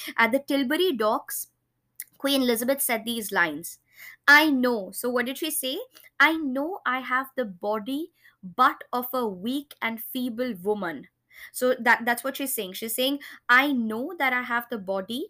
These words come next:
but of a weak and feeble woman, but I have the heart and stomach. But I have the heart and stomach of a king and of a king of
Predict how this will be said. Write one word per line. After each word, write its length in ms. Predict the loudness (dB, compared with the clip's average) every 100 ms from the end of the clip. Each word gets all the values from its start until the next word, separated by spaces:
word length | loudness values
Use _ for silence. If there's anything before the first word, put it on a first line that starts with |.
| -8
but 300 | -2 -2 -2
of 160 | -6
a 60 | -6
weak 320 | -4 -6 -6
and 140 | -8 -6
feeble 400 | -6 -4 -6 -6
woman, 500 | -4 -2 -2 -4 -8 _ -20 -18 -2
but 160 | 4
I 140 | 6 6
have 340 | 4 2 2 -2
the 80 | -8
heart 480 | -6 -2 2 0 0
and 200 | -4 -2
stomach. 720 | -6 0 2 2 0 -8 -16 _ _ -20 -2
But 100 | 4
I 100 | 4
have 260 | 4 0 0
the 80 | -6
heart 380 | -2 2 2 2
and 160 | -4
stomach 580 | -6 0 0 0 -4 -10 -10
of 100 | -6
a 60 | -8 -10
king 440 | -4 -2 0 -2 -6 _ _ _ 0
and 160 | 2
of 160 | 0 -4
a 80 | -8 -4
king 380 | -2 0 0 -2
of 160 | -4